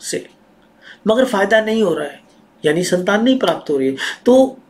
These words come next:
ये, आप लोग ये बात बहुत अच्छी तरीके से समझ लें, जहाँ डॉक्टरों की सीमा ख़त्म हो जाती है, वहाँ से एस्ट्रोलॉजी प्रारंभ होती है। तो ऐसे सभी दंपत्ति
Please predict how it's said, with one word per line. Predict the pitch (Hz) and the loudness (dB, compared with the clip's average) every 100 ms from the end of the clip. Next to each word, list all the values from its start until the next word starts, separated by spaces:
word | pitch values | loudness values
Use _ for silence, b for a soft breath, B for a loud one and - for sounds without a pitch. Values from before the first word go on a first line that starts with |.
| - | -8
ये, | 185 - | -8 -6
आप | 160 180 208 | -4 -2 2
लोग | 220 196 | 2 4
ये | 180 | 2
बात | 175 170 - | 4 2 2
बहुत | 131 170 - | -2 0 0
अच्छी | 165 175 | -2 -2
तरीके | - 151 - 143 | 0 2 0 -2
से | 135 | -8
समझ | 135 135 151 156 | -8 -6 -6 -6
लें, | 175 175 B B B B _ 143 | -6 -6 B B B B _ -10
जहाँ | 120 262 - 208 202 143 | 0 0 0 -6 -6 -4
डॉक्टरों | 135 - _ 185 185 | -4 -6 _ -4 -4
की | 185 214 | -4 -4
सीमा | - 208 214 208 | -2 -2 0 0
ख़त्म | 196 - 156 | -2 -6 -4
हो | 143 | -2
जाती | 135 135 135 131 | 0 0 -2 -6
है, | 123 - _ B B B 160 | -6 -10 _ B B B -4
वहाँ | 139 135 123 180 | -2 -2 -2 -2
से | 208 - - - | 0 0 0 -2
एस्ट्रोलॉजी | 160 - 175 165 165 | -4 -4 -4 -2 -4
प्रारंभ | 202 165 147 143 135 | -6 -6 -6 -6 -10
होती | 131 - - | -12 -16 -18
है। | 165 - _ _ _ _ _ _ _ _ _ _ _ _ _ _ _ _ _ _ _ _ _ _ _ B B B B - | -20 -20 _ _ _ _ _ _ _ _ _ _ _ _ _ _ _ _ _ _ _ _ _ _ _ B B B B 0
तो | 269 - | 0 2
ऐसे | 208 202 - 254 | 2 2 2 2
सभी | - 180 202 | 2 0 0
दंपत्ति | 156 135 135 139 - 139 | 0 -2 -2 -10 -10 -10